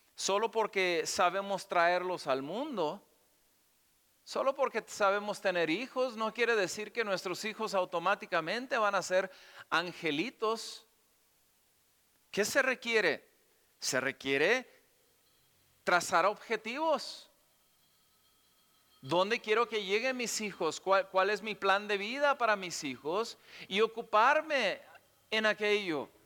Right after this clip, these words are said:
para que mis hijos sean personas obedientes, respetuosas, de buen nombre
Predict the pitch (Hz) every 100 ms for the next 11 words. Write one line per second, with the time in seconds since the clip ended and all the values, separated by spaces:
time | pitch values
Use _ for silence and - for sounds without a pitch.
0 | _ _ _ _ _ _ _ - 196 214
1 | 226 220 - 240 233 247 - 233 277 302
2 | 277 208 - 196 202 214 - _ _ _
3 | _ _ _ - 180 185 170 180 185 196
4 | 226 240 220 - 165 - 143 147 - 220
5 | 254 214 165 160 165 165 160 160 160 208
6 | 269